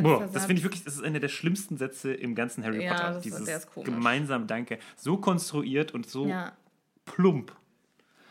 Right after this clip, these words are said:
Speaker 2: So, und mit diesem Affront m-, gegenüber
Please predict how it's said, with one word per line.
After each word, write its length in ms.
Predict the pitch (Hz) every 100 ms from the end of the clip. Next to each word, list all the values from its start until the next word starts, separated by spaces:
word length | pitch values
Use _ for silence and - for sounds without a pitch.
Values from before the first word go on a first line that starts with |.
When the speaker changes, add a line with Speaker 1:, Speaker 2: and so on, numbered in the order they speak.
| - - _
Speaker 2:
So, 460 | - 156 185 - - - _ _ -
und 140 | 123
mit 160 | 131 123
diesem 360 | 185 180 185 -
Affront 760 | 123 - - 131 156 160 180 170 _
m-, 200 | - 123 -
gegenüber 680 | 131 139 139 139 127 120